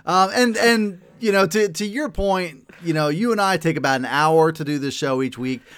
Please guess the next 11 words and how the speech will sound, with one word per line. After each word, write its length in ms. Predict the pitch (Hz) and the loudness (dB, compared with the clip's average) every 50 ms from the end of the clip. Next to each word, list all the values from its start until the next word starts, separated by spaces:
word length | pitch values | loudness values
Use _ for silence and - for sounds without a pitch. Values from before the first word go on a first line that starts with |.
| - - | -14 -6
A 140 | - 143 151 | -2 -2 0
lot 220 | 156 165 180 196 | 0 2 2 2
of 80 | 190 165 | 2 2
times 260 | 180 170 170 165 143 | 0 0 0 0 -2
we 80 | 143 135 | -4 -6
spend 240 | - - 160 156 143 | -6 -4 -4 -4 -2
about 220 | 131 131 131 123 | -2 -2 -2 -2
a 60 | 120 | -4
whole 420 | - - 156 175 175 170 165 156 139 | -4 -4 -2 -2 0 2 2 2 2
additional 580 | 127 117 156 185 160 - 165 156 143 139 135 | 0 -2 -2 -4 -2 -2 -4 -4 -4 -4 -4
hour 640 | - 131 143 143 139 139 139 131 131 131 127 127 | -2 0 2 2 2 2 2 2 0 0 0 -2